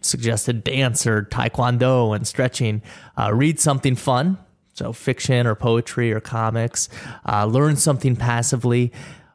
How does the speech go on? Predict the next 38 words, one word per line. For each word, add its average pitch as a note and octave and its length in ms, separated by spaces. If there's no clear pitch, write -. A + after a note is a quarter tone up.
uh, A#2 100
learn D#3+ 480
something B2 540
actively. C#3+ 720
So - 160
you A#2 160
could A#2 140
either A2 500
watch A#2+ 460
a A2+ 160
documentary C#3 880
or A#2 340
research C3 500
or B2 60
journal B2+ 340
or A2+ 120
write, B2 400
uh, G#2+ 340
write A2+ 280
something C#3+ 400
like A2+ 160
fiction C3 400
or A2+ 180
a A2+ 60
poem B2+ 420
and A#2 240
plan C3+ 280
something. A2 420
Maybe A2 180
you've G#2+ 140
got A2+ 220
a, A2 200
uh, G#2+ 200
a - 80
trip - 320
coming A#2+ 260
up, G#2 260
or G#2+ 640